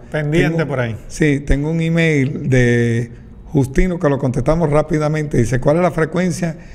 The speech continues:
Speaker 2: con que una persona saludable debe usar las enemas de café?" Atentamente, Justino. Mira, Justino, el cuerpo te lo va a decir. Cada persona es diferente. Eh, hay personas que conozco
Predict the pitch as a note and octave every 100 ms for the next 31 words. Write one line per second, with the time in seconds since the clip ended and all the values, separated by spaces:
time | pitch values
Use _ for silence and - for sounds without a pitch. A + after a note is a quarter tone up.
0 | - - C3+ A#2+ D3+ D#3+ D#3 - E3 D#3+
1 | C#3+ C3+ C3+ D#3+ E3 D3+ C3+ C#3 C3+ D3+
2 | D3+ C#3 C3+ C#3+ C#3 C3+ B2 F3+ G#3 -
3 | - - - - - B2+ C#3+ C#3 C3+ C3
4 | B2 - - B2+ - - - - - D#3
5 | E3 E3+ E3+ F#3 F3+ E3+ - - - -
6 | - - - C3 D3 F3 F3 E3+ D3 C3+
7 | C3+ C#3+ C3 F#3 - - - - - -
8 | - - - C#3+ D#3 D3+ C#3+ - D#3+ D3
9 | B2 A2+ C3 B2+ A2+ - - - - -
10 | - - - - - A#2+ A#2 B2 - C3
11 | B2+ C#3+ D3+ D#3+ D3+ D#3 C#3 B2+ B2+ D3+
12 | D#3+ - E3+